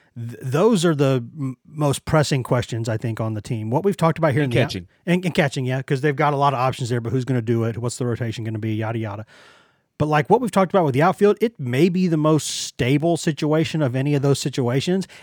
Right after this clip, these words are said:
Speaker 1: and it still has some interesting questions. But what we're getting into the next two weeks, that's the real,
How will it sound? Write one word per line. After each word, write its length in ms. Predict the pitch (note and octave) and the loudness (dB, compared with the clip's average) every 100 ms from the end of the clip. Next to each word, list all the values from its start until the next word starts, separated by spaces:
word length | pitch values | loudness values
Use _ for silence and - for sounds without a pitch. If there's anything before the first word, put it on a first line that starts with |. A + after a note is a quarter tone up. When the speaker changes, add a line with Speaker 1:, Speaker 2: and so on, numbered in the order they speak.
| _ | _
Speaker 1:
and 120 | - F3 | -2 0
it 120 | F#3+ | 0
still 400 | - - F3 G3 | -4 -2 -2 -2
has 240 | D#3+ F3 | -2 -2
some 160 | - C#3+ | -2 -2
interesting 400 | D#3+ - - C#3+ | -4 -4 -4 -4
questions. 500 | C#3 F3 - B2+ A#2 - - | 0 0 0 -2 -4 -10 -8
But 160 | - D3 | -4 -2
what 160 | D#3+ F3 | -2 -2
we're 80 | D3 | 2
getting 260 | F3+ F3 | 2 2
into 240 | E3 - D3 | 0 0 0
the 100 | B2 | 0
next 240 | F3+ - | -2 -2
two 160 | - B2+ | 0 2
weeks, 380 | A#2 A2+ A2 - _ _ _ | 2 0 -2 -12 _ _ _
that's 360 | A#2 D3+ A#3+ - | -2 -2 0 -2
the 120 | C3 | -4
real, 1040 | A#2 C3 F3+ D#3+ C#3 C3 B2+ A#2+ A2 G2 | -2 2 4 4 4 4 4 2 0 -4